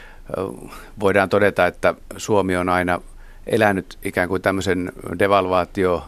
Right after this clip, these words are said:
inflaatiokierteen kautta, josta sitten yhdeksänkymmentäluvun alussa pyrittiin eroon ja edelleen tavallaan pyritään eroon euron kautta. Mutta missä se kärsimys sitten tuli, niin se tuli siinä, että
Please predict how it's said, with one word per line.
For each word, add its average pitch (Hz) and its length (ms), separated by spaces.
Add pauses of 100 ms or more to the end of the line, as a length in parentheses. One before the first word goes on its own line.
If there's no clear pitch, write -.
inflaatiokierteen 85 1120
kautta, 85 340
josta 85 280
sitten 82 480 (440)
yhdeksänkymmentäluvun 87 1160
alussa 87 340
pyrittiin 90 640
eroon 82 400
ja 80 200 (320)
edelleen 90 460
tavallaan 82 400
pyritään 85 440
eroon 85 460
euron 90 320
kautta. 76 400 (480)
Mutta 120 360
missä 104 280
se 101 220 (320)
kärsimys 117 500
sitten 87 280
tuli, 92 280
niin 82 120
se 92 80
tuli 95 220
siinä, 92 320
että - 300